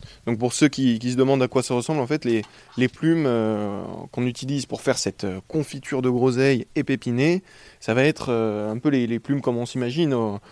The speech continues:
au seizième siècle, quand on écrivait à la plume, ben, c'est un peu de, de la même manière, on les tient de la même manière et on effectue le,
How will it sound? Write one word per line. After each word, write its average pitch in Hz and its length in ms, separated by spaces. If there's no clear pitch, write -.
au 120 160
seizième 120 360
siècle, 165 280
quand 113 100
on 110 80
écrivait 120 400
à 120 60
la 107 100
plume, 160 260
ben, 110 120
c'est - 100
un 107 60
peu 147 160
de, 107 240
de 113 100
la 110 120
même 113 140
manière, 123 320
on 113 60
les 117 140
tient 156 200
de 131 100
la 117 120
même 113 140
manière 127 420
et 135 80
on 110 200
effectue 120 360
le, 113 220